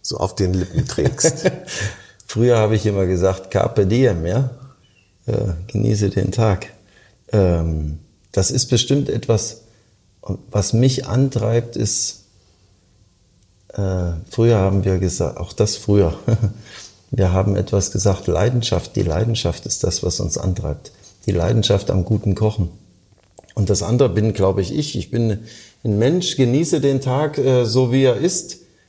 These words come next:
Speaker 2: ja, und mach das Beste draus. Ich glaube, das ist es am Ende auf das, was es sich reduziert. Ja.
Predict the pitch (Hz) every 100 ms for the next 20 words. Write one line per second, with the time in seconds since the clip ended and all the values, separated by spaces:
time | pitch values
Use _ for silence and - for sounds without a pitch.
0 | _ 113 139 113 113 127 - 120 - 139
1 | 151 - - - 104 131 117 101 - 101
2 | 107 104 104 104 - - 104 95 87 -
3 | 92 90 107 104 92 - - - 87 -
4 | 87 - 92 85 92 - 101 - 107 104
5 | 98 - 117 - 117 110 101 - _ _
6 | _ 87 98